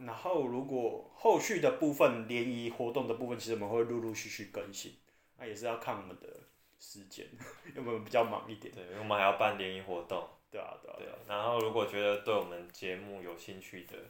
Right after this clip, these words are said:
Speaker 2: 或对我们联谊活动有兴趣的，其实都可以，都可以来参加。啊，我们都会 PO 到我们官网上面。
Speaker 1: 对。
Speaker 2: 啊，有兴趣可以在我们官网有那个预约报名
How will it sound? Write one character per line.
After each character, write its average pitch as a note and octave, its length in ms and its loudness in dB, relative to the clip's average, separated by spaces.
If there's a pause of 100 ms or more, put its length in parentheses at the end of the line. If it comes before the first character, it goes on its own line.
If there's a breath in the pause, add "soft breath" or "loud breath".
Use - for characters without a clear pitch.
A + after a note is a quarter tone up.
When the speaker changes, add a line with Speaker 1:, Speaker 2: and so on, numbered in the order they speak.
(200 soft breath)
Speaker 2:
或 G#2 140 -8
对 A2+ 120 -6
我 G2+ 100 -2
们 F#2 100 -10
联 F#2 200 -6
谊 F#2+ 40 -12
活 F#2 160 -6
动 F#2+ 160 -6
有 E2 80 -10
兴 F#2 200 -14
趣 F2+ 220 -12
的， F2 60 -8
其 - 160 -14
实 F#2 140 -12
都 F#2+ 140 -2
可 F#2+ 180 -4
以， F2 180 -8 (540 loud breath)
都 G2+ 100 -10
可 G2+ 160 -12
以 - 20 -8
来 F2 140 -8
参 F2+ 260 -8
加。 F2 180 -6 (200)
啊， G#2+ 140 2
我 G#2 40 -2
们 F2+ 120 -6
都 G2 100 -2
会 G2+ 80 -2
PO G2 200 -4
到 F#2+ 140 2
我 - 60 -2
们 D#2+ 180 -12
官 F2+ 220 -4
网 - 240 -6
上 F2 180 -8
面。 E2 220 -16 (260 soft breath)
Speaker 1:
对。 - 100 -16
Speaker 2:
啊， A2+ 120 0
有 - 60 2
兴 A2+ 140 -6
趣 G#2+ 180 -8
可 G#2 160 -2
以 F2 220 -4 (400)
在 A2 120 -4
我 G2+ 40 -4
们 F#2 120 -14
官 G2 120 -2
网 F#2 220 -6
有 E2+ 140 -8
那 F#2+ 100 -10
个 F#2 120 -6
预 G#2 160 -8
约 G2+ 160 0
报 F#2 260 2
名 E2+ 80 -12